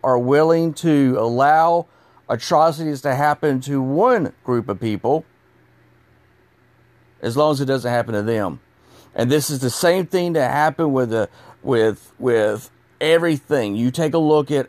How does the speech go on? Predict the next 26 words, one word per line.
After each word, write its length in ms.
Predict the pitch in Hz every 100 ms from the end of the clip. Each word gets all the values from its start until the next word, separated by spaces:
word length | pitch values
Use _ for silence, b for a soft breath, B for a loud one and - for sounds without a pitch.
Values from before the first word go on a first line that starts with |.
| _
everything 580 | 147 156 156 131 131 104
from 240 | 117 113
religion 580 | 113 113 135 135 143 131
to 140 | -
politics 680 | 95 120 143 139 135 139 127 -
to, 320 | 131 113 107 B B B _ -
it's 180 | 131 -
always 640 | 156 170 175 175 165 - _ 123
divide 640 | 127 147 143 143 143 143 -
and 180 | 127 120
conquer. 520 | 135 127 117 107 90 b b -
And 140 | 131
if 80 | 120
we 160 | 131 127
let 320 | 127 151 151
them 300 | 156 151 135
divide 480 | 117 101 123 143 143
us 160 | 135
on 180 | 120 104
this 440 | 123 143 151 - b b b
and 160 | 117 107
we 160 | 107
act 360 | - 127 139 139
in 120 | 117
this 220 | 117 -
manner, 440 | 120 131 147 151